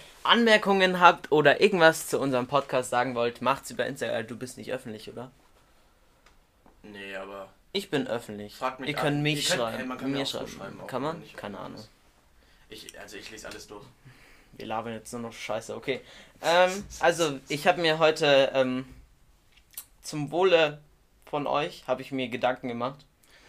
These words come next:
Speaker 2: Ach ja, genau, wir hatten ja angesagt, die eine Rubrik, die wir uns schon
Speaker 1: Das
Speaker 2: ausgedacht haben.
Speaker 1: Tiger-Konzept. Nee, wie
Speaker 2: Das,
Speaker 1: heißt es?
Speaker 2: das Tiger-
Speaker 1: Tiger-
Speaker 2: Konzept-Projekt.
Speaker 1: Tiger-Konzept.
Speaker 2: Ja.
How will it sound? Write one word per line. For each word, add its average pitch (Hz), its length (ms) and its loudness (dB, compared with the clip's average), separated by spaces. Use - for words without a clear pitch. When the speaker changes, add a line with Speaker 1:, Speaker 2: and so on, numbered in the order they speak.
Speaker 2:
Ach - 100 -18
ja, 123 100 -6
genau, 127 220 -4
wir 113 80 -8
hatten 123 80 -10
ja 113 120 -2
angesagt, 113 720 -6
die 98 340 -14
eine 113 200 -12
Rubrik, 110 400 -18
die 95 120 -20
wir 95 80 -16
uns 92 160 -16
schon - 80 -20
Speaker 1:
Das - 140 -18
Speaker 2:
ausgedacht 135 200 -12
haben. 175 60 -8
Speaker 1:
Tiger-Konzept. 131 800 -4
Nee, 135 200 -8
wie 143 120 -10
Speaker 2:
Das, 156 100 -6
Speaker 1:
heißt 143 180 -6
es? 143 180 -14
Speaker 2:
das - 360 -20
Tiger- - 400 -20
Speaker 1:
Tiger- 156 460 -2
Speaker 2:
Konzept-Projekt. - 840 -20
Speaker 1:
Tiger-Konzept. 147 760 -12
Speaker 2:
Ja. 98 260 -10